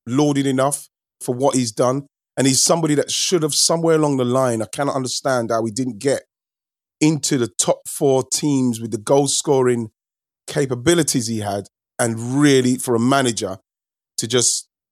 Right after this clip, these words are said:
to just give him that, give him the, the keys to go and get on with it, as Moose would say, you and Moose would say, right,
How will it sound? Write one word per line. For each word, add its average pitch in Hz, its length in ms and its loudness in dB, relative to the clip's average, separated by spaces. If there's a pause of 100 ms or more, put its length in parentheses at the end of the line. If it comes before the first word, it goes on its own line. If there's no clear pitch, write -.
(300)
to - 80 -8
just - 260 -4
give 143 200 2
him 123 200 2
that, 117 180 -2 (300)
give 143 160 0
him 127 140 -2
the, 127 120 -6 (140)
the 151 100 -4
keys 123 320 -6
to 117 80 -14
go 123 140 0
and 117 80 -6
get 131 120 -2
on 113 100 -2
with 101 140 -8
it, 101 140 -8
as 101 160 -10
Moose 110 260 -10
would 98 100 -16
say, 110 200 -8
you 120 140 -4
and 113 80 -4
Moose 113 200 -6
would 110 100 -12
say, 113 180 -6
right, 98 260 -8